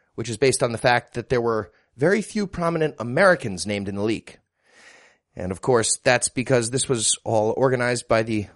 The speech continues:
Western capitalist media conspiracy that wants to discredit enemies of the U S and the U K, like Vladimir Putin, whose close associates appeared in the documents. And, um, unless you consider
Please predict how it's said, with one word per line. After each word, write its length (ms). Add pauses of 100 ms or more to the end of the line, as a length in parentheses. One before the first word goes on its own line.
(260)
Western 540
capitalist 720
media 320
conspiracy 680
that 200
wants 260
to 140
discredit 560
enemies 420
of 200
the 100
U 200
S 200
and 220
the 60
U 160
K, 500
like 320 (320)
Vladimir 320
Putin, 440 (360)
whose 240
close 240
associates 680
appeared 340
in 160
the 60
documents. 640 (800)
And, 200
um, 320 (500)
unless 180
you 60
consider 460